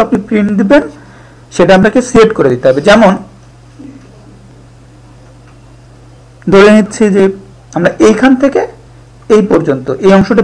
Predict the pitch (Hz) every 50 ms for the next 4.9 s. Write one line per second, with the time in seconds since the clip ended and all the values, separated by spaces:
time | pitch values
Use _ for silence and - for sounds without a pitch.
0 | - 208 165 156 151 135 131 123 123 131 123 - - - - - - - - -
1 | - - - - - - - - - - - 180 175 180 - - 196 - 233 220
2 | 233 226 240 - 226 220 226 226 - - 190 185 - - - 190 - 247 339 -
3 | - - - - - _ - - - _ _ - - - - _ - - - -
4 | - - - - - - - - - - - - - 170 170 165 185 196